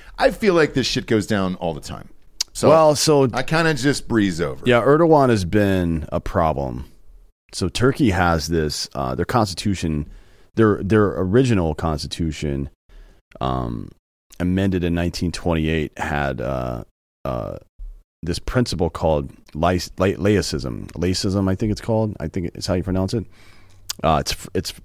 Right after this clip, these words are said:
Speaker 2: from the French Revolutionary period where they had it in their constitution that it would be a secular government, non-religious government, right?
Speaker 1: Okay.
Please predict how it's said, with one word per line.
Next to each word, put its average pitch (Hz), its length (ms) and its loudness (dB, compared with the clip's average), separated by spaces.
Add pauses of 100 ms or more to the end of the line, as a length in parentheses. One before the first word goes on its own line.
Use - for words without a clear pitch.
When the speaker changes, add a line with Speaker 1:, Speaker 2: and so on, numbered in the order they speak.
(280)
Speaker 2:
from 90 680 0
the 87 100 -2
French 110 300 0
Revolutionary 92 600 0
period 78 320 -2
where 76 100 -4
they 82 160 0
had 87 200 0
it 82 80 -2
in 82 80 -4
their 73 100 -6
constitution 76 640 -6
that 65 100 -4
it 65 60 -6
would 67 120 -8
be 71 220 -2
a 64 80 -4
secular 67 420 -4
government, 53 420 -8 (260)
non-religious 67 600 -6
government, 50 340 -8
right? 107 120 0
Speaker 1:
Okay. 110 200 -2